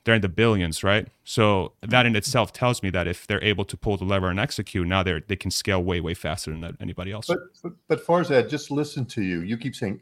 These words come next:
Speaker 3: "If they can do this, if they can do this."
Speaker 1: Yeah, that's fair.
Speaker 3: And it's, and it's like, that's what drives me crazy with the Uber bulls. It's like, if they can get there, Elon's been promising by the end of next year for at least, I don't know, five or six years,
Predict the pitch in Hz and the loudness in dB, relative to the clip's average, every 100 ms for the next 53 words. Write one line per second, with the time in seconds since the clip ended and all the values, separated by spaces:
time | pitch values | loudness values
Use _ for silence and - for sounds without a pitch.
0 | - 160 165 139 120 120 104 95 85 - | 0 0 2 -4 -4 -2 -2 -2 -4 -4
1 | 139 131 120 - 110 131 92 87 - 196 | -4 -2 -4 -2 -2 0 -2 -4 0 2
2 | 175 165 185 175 123 123 - - 131 123 | 4 2 0 2 2 2 0 -6 0 0
3 | 131 127 120 - - 135 160 - 131 101 | 6 6 6 -2 4 4 4 4 2 2
4 | - - 127 113 110 98 - 139 143 101 | -8 -2 2 2 2 -6 -2 0 0 -2
5 | 98 101 98 95 127 151 147 92 98 98 | -4 -2 -4 -4 -2 0 0 0 0 0
6 | 92 113 98 - _ _ - 160 - 139 | 0 0 0 -6 _ _ 0 2 2 0
7 | - 110 107 180 - 95 90 92 - _ | 0 -2 2 2 2 2 2 0 -6 _
8 | _ - - - 143 160 156 135 120 - | _ -18 -10 -2 2 2 0 -2 -4 0
9 | 139 156 143 113 101 98 104 - _ _ | 0 0 -2 -2 -2 -2 -4 -10 _ _
10 | - 98 107 110 98 120 139 120 123 - | -12 4 4 4 2 2 2 2 0 0
11 | 147 151 107 104 - 117 131 127 - _ | -2 2 2 0 -2 0 0 -2 -6 _
12 | _ - 135 92 101 117 117 127 - 127 | _ -4 -2 -2 -2 2 4 2 -4 -8
13 | - 175 117 110 | -2 0 2 -2